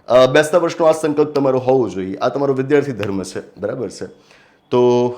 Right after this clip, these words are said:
આશા રાખું કે આપ સારી તૈયારી કરશો અને હમણાં જે પરીક્ષાઓ આવી રહી છે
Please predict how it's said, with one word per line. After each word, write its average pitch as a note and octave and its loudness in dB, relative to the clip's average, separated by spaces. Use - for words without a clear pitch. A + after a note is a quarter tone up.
આશા C3 2
રાખું D3+ 0
કે C#3+ 2
આપ B2+ 4
સારી B2+ 0
તૈયારી B2 -2
કરશો A#2+ -6
અને G#2+ -10
હમણાં B2+ -2
જે C#3+ 0
પરીક્ષાઓ B2+ -2
આવી B2 0
રહી A#2 -4
છે G#2 -10